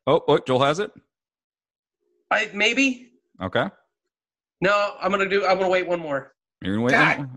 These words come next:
Speaker 3: damn
Speaker 1: Okay.
Speaker 3: it,
Speaker 2: No,
Speaker 3: Joel.
Speaker 2: no, I'm
Speaker 1: Okay.
Speaker 2: not. No, I'm not.
Speaker 1: Okay,
Speaker 2: I'm
Speaker 1: go
Speaker 2: gonna,
Speaker 1: ahead.
Speaker 2: I'm gonna take a stab.
Speaker 1: Okay.
Speaker 2: Captains.
Speaker 1: It is. It is Captains. That is correct.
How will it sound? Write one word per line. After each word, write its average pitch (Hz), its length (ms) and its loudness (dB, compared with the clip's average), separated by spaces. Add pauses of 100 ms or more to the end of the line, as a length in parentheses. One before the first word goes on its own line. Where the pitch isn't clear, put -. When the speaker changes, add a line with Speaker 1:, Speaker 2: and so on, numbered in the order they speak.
(140)
Speaker 3:
damn - 100 4
Speaker 1:
Okay. - 100 -2
Speaker 3:
it, 143 100 -14
Speaker 2:
No, 254 180 6
Speaker 3:
Joel. 220 120 4
Speaker 2:
no, 240 120 2
I'm 247 80 2
Speaker 1:
Okay. 240 100 0
Speaker 2:
not. - 160 -4 (500)
No, 196 100 2
I'm 233 120 0
not. 208 240 -2 (240)
Speaker 1:
Okay, 131 160 0
Speaker 2:
I'm 160 60 2
Speaker 1:
go 165 60 4
Speaker 2:
gonna, 151 100 4
Speaker 1:
ahead. 165 140 2
Speaker 2:
I'm 185 60 4
gonna 185 120 -4
take 208 180 -4
a 196 40 -8
stab. 190 440 -4 (220)
Speaker 1:
Okay. 139 100 0
Speaker 2:
Captains. 180 540 -6 (180)
Speaker 1:
It 143 220 0
is. 147 320 2
It 120 100 -2
is 113 100 -8
Captains. 107 560 0
That 101 120 -2
is 110 140 -4
correct. 117 720 -4